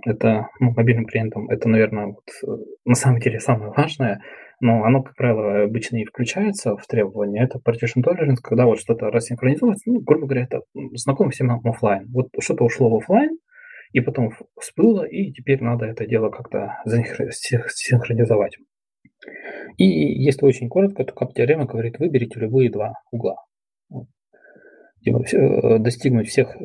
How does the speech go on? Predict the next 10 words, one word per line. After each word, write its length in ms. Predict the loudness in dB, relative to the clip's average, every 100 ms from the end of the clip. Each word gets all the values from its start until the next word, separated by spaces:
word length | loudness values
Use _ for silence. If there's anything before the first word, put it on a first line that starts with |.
| -2
трех 240 | -2 -2
углов, 280 | 0 2 0 -4 -16 -12
э, 40 | -10 -8 -10 -12 -14 -16 -2
ну, 200 | 0 2
реализовать, 640 | 2 2 0 0 0 0 -4
как 160 | -12
бы, 120 | -10 -2
сделать 220 | 0 0
какую-то 240 | -4 -6
имплементацию, 640 | -6 -4 -2 0 0 -2